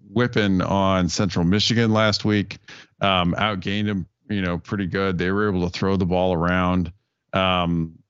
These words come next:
you know, like, I'm not saying, uh, I'm not saying, like, U C L A is on upset alert or anything like that, but, like, South Alabama has a surprisingly good coaching staff for the,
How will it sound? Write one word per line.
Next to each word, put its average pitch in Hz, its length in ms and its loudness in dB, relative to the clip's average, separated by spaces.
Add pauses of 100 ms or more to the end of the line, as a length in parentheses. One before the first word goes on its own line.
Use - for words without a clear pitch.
you 101 120 -2
know, 87 140 0
like, 87 180 -2
I'm 131 120 0
not 156 200 0
saying, 113 440 0
uh, 87 500 -2
I'm 120 100 2
not 143 180 2
saying, 123 300 0
like, 95 240 0
U 104 120 2
C 113 160 0
L 98 120 2
A 95 60 4
is 87 100 2
on 87 160 2
upset 98 460 0
alert 123 380 0
or 117 120 2
anything 117 280 0
like 110 220 0
that, 113 280 2
but, 92 160 0
like, 87 180 -2
South 180 240 2
Alabama 185 480 2
has 110 160 2
a 92 80 0
surprisingly 92 680 0
good 82 260 -4
coaching 123 420 0
staff 120 560 0
for 101 200 0
the, 92 420 0